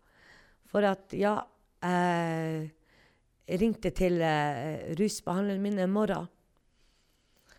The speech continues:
Og, ehm, og det hadde, ja, hele leiligheten min var rasert og, og alt. Og jeg ringte til henne for å, å be om, eh, om, om hjelp.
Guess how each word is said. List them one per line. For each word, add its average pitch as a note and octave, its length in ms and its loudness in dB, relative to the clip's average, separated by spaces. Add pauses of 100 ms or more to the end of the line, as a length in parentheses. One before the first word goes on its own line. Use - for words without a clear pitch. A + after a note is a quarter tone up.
(280)
Og, F3+ 220 4
ehm, D#3+ 300 0 (2500)
og F3 160 -2
det F3 80 2
hadde, E3+ 280 2 (680)
ja, C#3 200 -4 (100)
hele F3+ 240 2
leiligheten D#3 580 2
min C#3+ 160 -6
var C#3 220 -4
rasert C#3+ 580 -6
og, C3 360 -6 (960)
og F3+ 140 0
alt. F3+ 180 -2
Og D3 80 -2
jeg D#3+ 480 0
ringte F3+ 320 -2
til F#3+ 220 -2
henne F#3 100 -8
for D3+ 240 -4
å, D3 80 -2
å C#3 500 -2
be D#3 300 0
om, D3 160 -4 (160)
eh, C3+ 400 -6 (560)
om, D3 220 -8 (180)
om E3 140 -4
hjelp. D3 480 -6